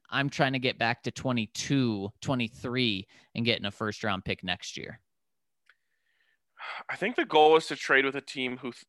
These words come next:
Speaker 2: they think they're gonna be good and, and you think they aren't. And you get their next, and you get their first-round pick from next year.
Speaker 1: Right. Yep, exactly.
Speaker 2: The Finns could be an interesting one. Um, nine to eighteen, can, does, that, that net's a one next year, right?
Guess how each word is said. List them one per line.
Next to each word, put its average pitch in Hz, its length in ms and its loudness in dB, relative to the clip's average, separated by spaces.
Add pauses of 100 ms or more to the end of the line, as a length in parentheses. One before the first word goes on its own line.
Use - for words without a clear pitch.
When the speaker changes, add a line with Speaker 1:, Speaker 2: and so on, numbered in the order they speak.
Speaker 2:
they 123 200 2
think 165 280 -2
they're 147 200 2
gonna 131 180 0
be 117 160 -6
good 113 340 0
and, 110 220 -6 (360)
and 104 180 -8
you 110 200 -8
think 101 360 -6
they 87 120 -4
aren't. 69 320 -6 (380)
And 113 100 -4
you 107 80 -8
get 113 160 -2
their 110 140 2
next, 104 300 -4
and 120 120 -8
you 107 80 -6
get 110 160 -2
their 110 360 2
first-round 98 440 -4
pick 95 140 -8
from 90 120 -10
next - 320 -10
year. - 160 -20 (260)
Speaker 1:
Right. 95 280 -4 (340)
Yep, 101 220 -4 (120)
exactly. 107 580 -2
Speaker 2:
The 196 60 4
Finns 254 160 0
could - 140 -2
be 185 140 -4
an 160 80 2
interesting 113 500 -8
one. 67 160 -14 (560)
Um, 120 460 6 (840)
nine 151 320 4
to 185 60 6
eighteen, 156 420 2
can, 120 180 -8 (180)
does, 123 260 -8
that, 135 220 4
that 151 360 4
net's 139 220 2
a 123 60 2
one 107 260 2
next 104 300 -2
year, 104 160 0
right? 104 200 4